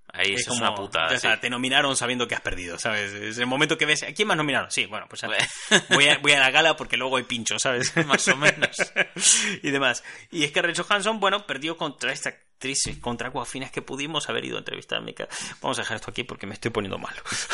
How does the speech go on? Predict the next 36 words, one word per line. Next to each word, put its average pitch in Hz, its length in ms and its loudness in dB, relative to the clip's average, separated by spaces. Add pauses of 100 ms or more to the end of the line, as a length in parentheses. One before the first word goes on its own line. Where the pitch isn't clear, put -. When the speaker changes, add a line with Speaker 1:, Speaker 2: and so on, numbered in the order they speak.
Speaker 2:
<laughs> - 1000 4
En 160 100 2
fin, 135 180 0
¿has 180 120 -2
quedado 190 280 4
conforme 175 320 0
entonces? 151 380 -2 (380)
Yo 214 420 4
a 196 60 8
Speaker 1:
Mm, - 20 4
Speaker 2:
medias. 202 300 6
Speaker 1:
meh. - 60 -18 (380)
Speaker 2:
Yo 170 80 0
a 180 40 6
medias. 143 240 2
Speaker 1:
Algo 190 140 0
Speaker 2:
Un 190 60 0
Speaker 1:
sí 196 160 2
Speaker 2:
poco, 196 140 6
Speaker 1:
y - 20 8
algo 147 220 6
no. 98 140 0 (220)
Speaker 2:
un 208 80 -8
poco 202 180 -4
sí, 226 160 -2
un 196 80 -4
poco 139 140 2
no. 127 60 2
A 147 40 4
ver 202 100 4
qué 180 80 0
pasa 165 180 2
con 147 80 -2
los 131 140 -4
Oscar 113 220 -6
ahora. 104 240 -4